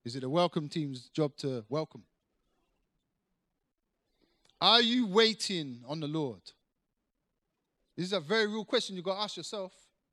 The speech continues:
Are you waiting on the Lord? Final heading. Am I doing all right for time? My thing says four seconds.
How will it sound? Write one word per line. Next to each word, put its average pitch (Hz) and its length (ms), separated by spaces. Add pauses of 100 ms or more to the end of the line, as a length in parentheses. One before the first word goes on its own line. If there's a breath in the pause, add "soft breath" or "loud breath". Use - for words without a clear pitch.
(800)
Are 160 100
you 180 220
waiting 170 400
on 143 100
the 139 80
Lord? 143 300 (3250)
Final 190 360
heading. 175 420 (260)
Am 120 80
I 127 60
doing 135 160
all 139 80
right 135 100
for 135 80
time? 139 260
My 175 140
thing 170 220
says 143 180
four 156 240
seconds. - 640